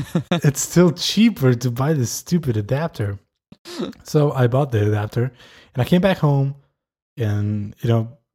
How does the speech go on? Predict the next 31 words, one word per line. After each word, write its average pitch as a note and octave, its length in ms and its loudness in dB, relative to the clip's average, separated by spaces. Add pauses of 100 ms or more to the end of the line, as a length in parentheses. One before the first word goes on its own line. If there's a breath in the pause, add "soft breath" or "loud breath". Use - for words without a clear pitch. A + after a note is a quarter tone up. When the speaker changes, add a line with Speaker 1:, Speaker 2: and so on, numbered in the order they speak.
(120)
Speaker 2:
plugged D3+ 380 2
the D#3+ 80 4
whole D3 220 0
thing, E3 580 0
which C3+ 120 -4
was, C#3 100 -4
like, B2+ 120 -2
already, B2+ 280 0
like, A#2 120 -4
three D3+ 400 -2
or C3 60 -4
four C#3+ 340 0
cables, D3+ 560 0
and A#2+ 140 2
it A2+ 60 0
needed C3+ 500 0
to C3+ 100 -6
be A#2+ 160 -4
plugged A#2+ 460 -4
to C#3+ 100 -2
an A#2 60 0
outlet C#3 440 -2
'cause A2+ 140 -2
it G#2+ 60 -2
needs A2+ 280 -2
power A#2 440 -4
to C3 160 -6
convert C3+ 680 -2
or D#3 160 2
whatever. D3+ 440 0
Speaker 1:
Mm-hmm. A2+ 280 -8